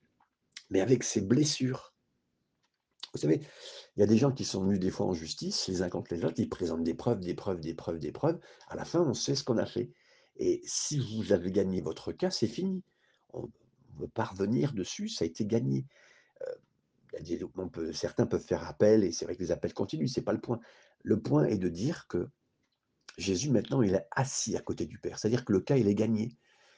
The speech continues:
La chose est faite. On reviendra pas en arrière. Il y a que nous qui pourrons en arrière. C'est pas Dieu. C'est pas, et Jésus a fait son rôle, il est à côté du, du Père. Et en plus,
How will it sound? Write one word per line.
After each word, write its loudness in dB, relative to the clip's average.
La -14
chose 4
est 6
faite. -4
On 4
reviendra 4
pas 2
en 2
arrière. -4
Il -4
y -2
a -8
que 8
nous 6
qui 0
pourrons -6
en -4
arrière. -10
C'est -2
pas 6
Dieu. 0
C'est -4
pas, 2
et 4
Jésus -2
a 2
fait -6
son -4
rôle, 2
il -2
est 4
à 0
côté 0
du, -10
du -20
Père. 2
Et 8
en 6
plus, -2